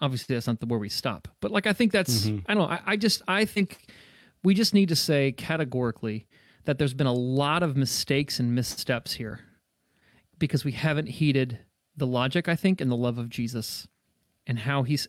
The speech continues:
Speaker 1: he's actually trying to protect women here
Speaker 2: Mm-hmm.
Speaker 1: because men were, uh, misusing them and then blaming
Speaker 2: Yes.
Speaker 1: them for their misuse of them.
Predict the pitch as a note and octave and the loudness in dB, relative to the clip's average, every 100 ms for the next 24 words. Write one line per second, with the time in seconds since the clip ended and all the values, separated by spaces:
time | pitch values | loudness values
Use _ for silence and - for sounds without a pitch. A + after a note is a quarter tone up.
0 | - - D#3 - E3 - E3 - C#3+ C3 | -4 0 0 2 -4 0 0 2 2 2
1 | C3 - - - D3 C3 A2+ B2 B2 A2 | 0 -8 -10 -6 -6 -4 -2 0 0 -2
2 | F#2 - _ _ _ _ _ _ _ _ | -8 -14 _ _ _ _ _ _ _ _
3 | _ _ A#2+ G2+ G#2+ G2+ _ _ - C3+ | _ _ -2 -2 -2 -6 _ _ -10 -2
4 | C3+ B2 C3 C3 C3 B2 A#2 - A#2+ A#2 | 0 2 4 4 2 0 -2 -2 -2 -2
5 | A#2 E3 E3+ G3 A#3 B3 - _ _ C#3 | 0 2 4 4 2 0 -6 _ _ 2
6 | C#3 B2 B2 D#3+ G3+ F3+ B2+ A2+ G#2+ G#2 | 4 2 2 6 6 6 4 2 0 -2
7 | - - - E3 F3+ C#3+ D3 C#3+ C#3 C3 | -8 -16 0 4 4 4 4 4 2 2
8 | C#3 A#2+ - G#2 G2 | 0 0 -2 -8 -12